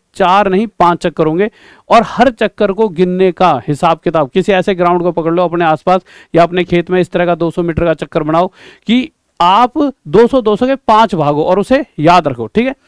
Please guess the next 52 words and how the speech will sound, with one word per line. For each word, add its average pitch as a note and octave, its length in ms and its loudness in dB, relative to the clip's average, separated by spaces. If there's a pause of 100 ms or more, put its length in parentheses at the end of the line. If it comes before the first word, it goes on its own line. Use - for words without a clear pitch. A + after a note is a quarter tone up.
(380)
अब G#3 120 2
जैसा B3 200 2
कि C4 140 0
इस G#3+ 100 -4
बच्चे B3+ 280 0
ने C4 140 -2
not A#3 240 -2
qualify B3 380 0
क्यों B3+ 120 -4
है, B3+ 60 -8
क्योंकि A3 200 -8
इसने A#3 260 -4 (340)
पांच G3+ 180 4
चक्कर A#3 240 -2
लगाए A#3 200 0
पर G#3+ 160 0
टाइम G3 240 0
ज़्यादा G#3 220 0
ले G#3+ 140 2
लिया, A3+ 180 0 (100)
इसने G#3+ 240 -2
मेरे A3 180 -2
भाई A#3 120 2
चार G3+ 260 0
चक्कर A3 260 -4
लगाए A#3 280 -2 (600)
पर G#3 80 2
चार A3+ 300 2
में A#3 140 -4
ही A#3 80 -2
से A#3 120 0
पता A3 200 -2
लग A3 100 -4
गया A3 120 -2
था, A3+ 80 0
टाइम G#3 240 -2
ज़्यादा G3+ 200 0
हो G3+ 60 0
गया, A#3 160 -4 (160)
चार F#3 200 4
चौबीस G3 340 -4
हो G3+ 60 0
रहा G3+ 80 0
है G3+ 60 -2
जैसे G3 200 -2
कि G#3+ 60 -12
उसने G3 220 -6
छोड़ F#3 220 -2
दिया। G#3 180 -2 (480)
पाँच A3 200 2
चक्कर B3+ 240 0
लगाए A#3+ 300 0